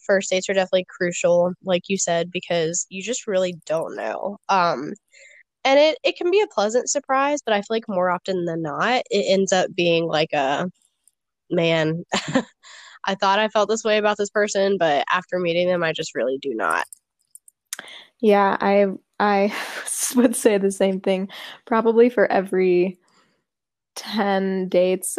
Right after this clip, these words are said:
Speaker 2: I have gone on, one of them has been like, "Oh, I, I would consider seeing that person." And probably one out of every fifteen dates is a for sure,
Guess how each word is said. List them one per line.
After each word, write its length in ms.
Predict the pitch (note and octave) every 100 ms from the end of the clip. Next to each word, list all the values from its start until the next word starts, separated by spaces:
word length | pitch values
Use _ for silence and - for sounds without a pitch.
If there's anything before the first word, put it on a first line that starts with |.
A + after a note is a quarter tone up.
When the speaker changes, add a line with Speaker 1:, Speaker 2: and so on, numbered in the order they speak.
| -
Speaker 2:
I 480 | F#3 F3+ F#3+ F#3+ F3 - - _ -
have 240 | G#3+ G#3
gone 320 | G3+ G3 G3 F#3+
on, 460 | F#3 F#3 F#3 G3+ -
one 320 | G3 F3+ F#3
of 120 | G3
them 220 | G3+ G3 G3+
has 220 | F#3+ G3+
been 580 | G3 F3+ F3 F3 F3+ F3+ _ _ _ _ _ _ - - -
like, 220 | F3+ -
"Oh, 440 | E4+ A4 G3 F#3+ F#3 _ _ _ _ _ -
I, 160 | A#3 G#3 G#3 -
I 120 | G3
would 160 | G3 G3
consider 340 | G#3 G#3 G#3
seeing 280 | - D#4+ D4
that 160 | F3 -
person." 320 | D#3 - -
And 160 | G3 G#3+
probably 320 | A3+ A3+ G3+
one 220 | F#3+ F#3
out 120 | F3
of 100 | D#3
every 260 | D#3 D3+ -
fifteen 720 | - - - - G#3 G3+ F3+
dates 500 | D3+ A#2 - - - - - - _ _
is 220 | - F3+ -
a 160 | E3+
for 180 | - F#3
sure, 640 | - G3+ G3 - - G3